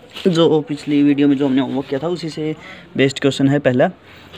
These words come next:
इस पे हम discuss करते हैं। चलो देखते हैं। Find the value of x, y and z in the following। ये जो दे रखा है इसमें x, y और z की value निकालनी है हमें, ठीक है।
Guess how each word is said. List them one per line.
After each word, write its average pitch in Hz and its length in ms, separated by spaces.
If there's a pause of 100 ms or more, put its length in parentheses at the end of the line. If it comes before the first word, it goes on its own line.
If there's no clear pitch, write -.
(120)
इस - 160
पे 131 100
हम 127 360
discuss 123 280
करते 127 220
हैं। 165 80
चलो 131 200
देखते 123 240
हैं। 175 120 (1160)
Find 185 220
the 180 100
value 185 220 (100)
of 165 260
x, - 160
y 156 180
and 151 160
z 151 140
in 151 180
the 170 160 (220)
following। 127 260
ये 127 120
जो 165 120
दे 160 140
रखा 170 220
है 160 60
इसमें 160 360
x, - 160
y 156 160
और 151 80
z 147 220
की 214 160 (100)
value 135 300
निकालनी 120 380
है 123 60
हमें, - 180 (280)
ठीक 190 120
है। - 260